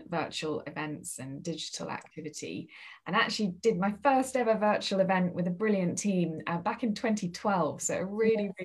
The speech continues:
Speaker 1: really long time ago now, and that was very rudimentary. It was very basic. I kind of cringe a little bit
Speaker 2: <laughs> Yeah.
Speaker 1: when I think about some of the things that we did then. However, back in twenty twelve, it was also super progressive,
Speaker 2: Mm.
Speaker 1: um, and it, it really worked. So we sort of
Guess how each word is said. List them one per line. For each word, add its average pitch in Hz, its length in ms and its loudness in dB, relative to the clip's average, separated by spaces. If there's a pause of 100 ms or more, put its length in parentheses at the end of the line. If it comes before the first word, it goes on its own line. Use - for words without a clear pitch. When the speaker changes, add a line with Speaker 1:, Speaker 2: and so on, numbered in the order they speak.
Speaker 1:
really 160 140 -2
long 156 140 -2 (100)
time 175 300 0
ago 147 280 -4
now, - 360 -6 (340)
and 175 160 4
that 196 120 2
was 180 140 2
very 220 400 8
rudimentary. 170 760 4
It - 40 2
was 175 140 -6 (300)
very 214 300 4
basic. 156 440 0
I 165 60 -4
kind 175 220 -2
of 175 80 4
cringe 185 340 0
a 185 60 -2
little 185 160 0
bit 226 180 0 (100)
Speaker 2:
<laughs> - 80 -6 (240)
Yeah. 254 160 10 (460)
Speaker 1:
when 330 120 6
I 381 80 8
think 202 240 2
about 190 260 8
some 196 160 4
of 180 40 4
the 185 100 4
things 185 240 4
that 190 100 4
we 175 100 4
did 185 200 4
then. 147 200 2 (160)
However, 202 600 6
back 226 200 2
in 196 60 -2
twenty 175 200 0
twelve, 233 320 0
it 147 100 2
was 165 120 -2
also 196 300 -2
super - 340 -4
progressive, - 580 -4 (400)
Speaker 2:
Mm. 202 100 2
Speaker 1:
um, 180 320 6 (100)
and 185 140 4
it, 180 220 0
it 214 180 0
really 165 300 -2
worked. - 440 2
So 170 200 0
we 180 100 4
sort 196 200 -2
of 180 100 -2